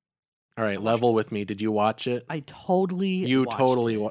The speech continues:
Speaker 1: did you watch it?
Speaker 2: I totally watched it.
Speaker 1: Okay, all right.
Speaker 2: One hundred percent.
Speaker 1: So then you'll remember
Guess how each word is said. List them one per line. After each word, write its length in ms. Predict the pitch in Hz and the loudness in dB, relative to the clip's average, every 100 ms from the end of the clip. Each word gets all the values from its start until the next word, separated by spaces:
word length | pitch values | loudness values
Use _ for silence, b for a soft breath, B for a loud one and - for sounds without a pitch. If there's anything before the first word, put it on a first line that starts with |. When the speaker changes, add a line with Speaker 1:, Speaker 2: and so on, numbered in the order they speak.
| 120 | 0
Speaker 1:
did 200 | 127 120 | 0 0
you 100 | 123 | 2
watch 420 | 117 113 120 - | 4 4 2 -2
it? 220 | 139 139 - | -2 -2 -6
Speaker 2:
I 40 | 160 | -16
totally 360 | - 220 240 247 | -4 -2 0 2
watched 400 | 240 277 - 151 | 2 0 -2 -4
it. 220 | 87 - _ - | -6 -12 _ -4
Speaker 1:
Okay, 460 | 131 139 180 101 - - | -2 0 0 -2 -8 -8
all 80 | 120 | -2
right. 240 | 160 143 - | -2 -2 -6
Speaker 2:
One 160 | 156 196 | -4 -2
hundred 180 | 220 220 | 0 0
percent. 420 | 202 160 71 64 _ - _ _ _ _ _ _ | -2 -4 -10 -14 _ -20 _ _ _ _ _ _
Speaker 1:
So 80 | 143 | 4
then 140 | 135 135 | 6 8
you'll 120 | 127 | 8
remember 640 | 127 127 123 123 120 117 | 8 6 4 6 6 4